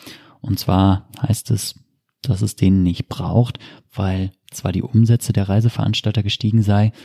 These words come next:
aber das Schadenspotenzial sei unverändert, denn die Reiseveranstalter würden angeblich inzwischen das Geld schneller an die Hotels und die anderen Leistungserbringer weiterleiten, sodass,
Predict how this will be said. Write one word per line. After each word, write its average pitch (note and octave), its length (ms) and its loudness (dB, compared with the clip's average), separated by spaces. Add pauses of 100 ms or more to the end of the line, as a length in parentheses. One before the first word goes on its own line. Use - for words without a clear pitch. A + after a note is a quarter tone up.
(160)
aber F#2+ 140 -2
das F#2+ 140 -2
Schadenspotenzial G2+ 880 2
sei F#2+ 180 -2
unverändert, G2 840 0 (320)
denn A2 300 2 (360)
die A2 80 0
Reiseveranstalter G#2 880 0
würden G#2 200 4
angeblich G2+ 640 -2 (100)
inzwischen G#2+ 640 0
das F#2+ 220 -4
Geld G2 260 0
schneller G2 340 0
an F#2 100 -2
die F#2 120 -4
Hotels F#2+ 560 -2
und G2 160 -2
die - 80 -6
anderen G#2+ 320 2
Leistungserbringer F2+ 920 -2
weiterleiten, G2+ 800 0 (380)
sodass, - 520 -4